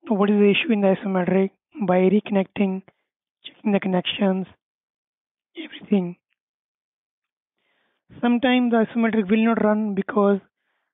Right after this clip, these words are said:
the line is not com-, the head ref and the tail ref is not completed. So always check first head ref and tail ref and then extract the isometric.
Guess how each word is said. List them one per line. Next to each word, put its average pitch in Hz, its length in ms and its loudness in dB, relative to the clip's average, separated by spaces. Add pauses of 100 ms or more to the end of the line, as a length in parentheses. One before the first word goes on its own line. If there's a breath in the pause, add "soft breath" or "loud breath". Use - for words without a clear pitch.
(160)
the 202 200 0
line 196 260 0
is 190 140 0
not 202 200 -2
com-, 233 220 -4 (640 loud breath)
the 208 160 0
head 196 280 0
ref 233 240 2
and 208 240 0
the 208 160 2
tail 185 180 2
ref 185 140 -2
is 214 100 2
not 208 220 -2
completed. 175 480 -4 (1080)
So 214 160 4
always 202 380 6 (920)
check - 160 -4 (160)
first 226 220 2 (180)
head 202 220 0
ref 233 200 2
and 220 160 -2
tail 208 160 2
ref 240 220 2
and 220 260 0
then 202 160 2
extract 196 340 -2
the 190 60 4
isometric. 165 460 -6